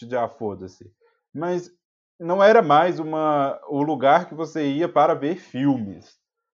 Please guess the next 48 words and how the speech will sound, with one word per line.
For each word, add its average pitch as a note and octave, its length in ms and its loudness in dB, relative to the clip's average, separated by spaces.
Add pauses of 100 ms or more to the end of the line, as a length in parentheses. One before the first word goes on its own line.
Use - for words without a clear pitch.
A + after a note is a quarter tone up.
É D3+ 60 -4
um F3+ 60 0
lugar G#3 240 0
que A3 60 -10
faz A3+ 160 -2
parte G#3+ 240 -2
da G#3 100 -8
sua G#3 160 -4
rotina, G#3+ 380 -8
mas B2 180 -6
você C#3+ 260 -8
pode F3 240 -4
ver F#3 160 -8
filme E3+ 280 -8
na G3+ 120 -10
sua A#3+ 160 -12
casa. A#2 500 -2 (540)
Não, A#2 140 -10
não C3 320 -6
é D#3 40 -2
uma E3+ 160 -6
exclusividade. A#2+ 840 -8 (480)
E C#3+ 40 0
as C#3+ 60 -2
pessoas D3+ 300 -8
já F3+ 80 -4
estavam F3+ 300 0
se - 100 -14
acostumando F3 480 -12
com A3+ 100 -8
isso. C#3+ 280 -4
E - 20 2
agora, C#3 420 2
depois A#2 240 -8
de - 60 -20
ficar A2+ 160 -6
quatro A#2+ 320 -6
meses G2+ 240 -10
em F#2+ 80 -18
casa, A#2+ 440 0 (400)
sem B2 220 -2
poder A#2 380 -2
ir B2 180 0
a G#2 60 2
uma G2 160 -10
sala F#2+ 260 -6
de F#2+ 80 -18
cinema, A2 500 -8